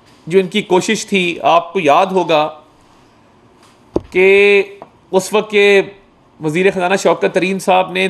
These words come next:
दो सूबाई वज़राए ख़जाना को फ़ोन किया कि हमें आईएमएफ़ को ख़त लिखना है और कहना है कि ये जो आईएमएफ़ पाकिस्तान को प्रोग्राम देने जा रहा है ये ना दिया जाए।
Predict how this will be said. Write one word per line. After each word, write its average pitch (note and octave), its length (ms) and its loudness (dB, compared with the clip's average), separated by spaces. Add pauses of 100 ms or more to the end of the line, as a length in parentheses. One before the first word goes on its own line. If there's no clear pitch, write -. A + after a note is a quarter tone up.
दो F3+ 260 2
सूबाई F3 380 0
वज़राए F3+ 300 2
ख़जाना E3 380 -2
को F3 140 -4
फ़ोन E3 300 -8
किया E3 300 0 (760)
कि F3 80 -2
हमें E3+ 240 0
आईएमएफ़ F#3+ 420 2
को G3 140 0
ख़त D#3+ 220 -2
लिखना F#3 360 -2
है F#3 180 2 (1900)
और D#3+ 160 0
कहना F#3+ 240 -2
है G3 100 2
कि F#3+ 120 -2
ये F#3 540 0 (1900)
जो F3 160 2
आईएमएफ़ F#3+ 560 0
पाकिस्तान F#3+ 1160 -2
को G3 120 2
प्रोग्राम F3+ 380 0
देने F#3 200 0
जा E3+ 160 2
रहा G3 100 0
है F#3 60 -6
ये F3+ 80 -2
ना D#3 200 -2
दिया F3+ 240 0
जाए। F3 300 2